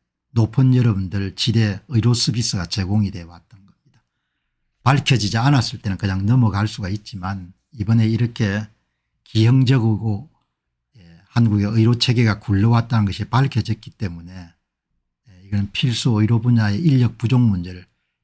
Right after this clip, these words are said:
해결하는 차원과 동시에 전공의들의 근무 환경 개선이나 처우 개선이 동시에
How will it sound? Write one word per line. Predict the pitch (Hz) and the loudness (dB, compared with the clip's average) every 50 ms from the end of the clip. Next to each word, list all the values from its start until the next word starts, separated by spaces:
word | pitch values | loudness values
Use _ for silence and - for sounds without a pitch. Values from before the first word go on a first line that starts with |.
| _ - 101 | _ -4 -2
해결하는 | 98 98 117 120 120 113 113 | 0 2 2 4 4 2 2
차원과 | 117 - - 123 123 120 123 120 120 117 117 - _ _ _ _ _ _ _ _ - - 101 98 - | 0 -2 -4 -2 0 2 2 2 2 0 -2 -6 _ _ _ _ _ _ _ _ -8 -6 -6 -4 -2
동시에 | - 107 110 110 104 - - - 151 139 139 156 160 160 _ _ _ _ _ _ _ _ | 0 2 2 4 2 2 2 2 2 4 4 2 2 -2 _ _ _ _ _ _ _ _
전공의들의 | - - - 110 113 113 123 127 117 107 - 98 98 98 | -2 0 2 2 4 4 4 4 2 2 0 -4 -4 -2
근무 | - 113 104 101 107 117 120 | 0 2 4 4 4 4 4
환경 | 107 101 101 98 104 92 92 | 2 0 0 -2 -4 -6 -6
개선이나 | - 101 92 85 - 107 104 104 104 101 90 80 _ _ _ _ _ _ _ _ | -6 -8 -8 -6 -4 -2 0 0 0 -2 -4 -6 _ _ _ _ _ _ _ _
처우 | - - - - 110 113 | -12 -8 -2 0 0 2
개선이 | 113 123 107 90 - - 92 87 - | 2 2 0 -2 -2 -8 -12 -12 -8
동시에 | - 92 92 92 - - - 110 98 87 | -8 -8 -8 -8 -10 -6 -4 -4 -4 -6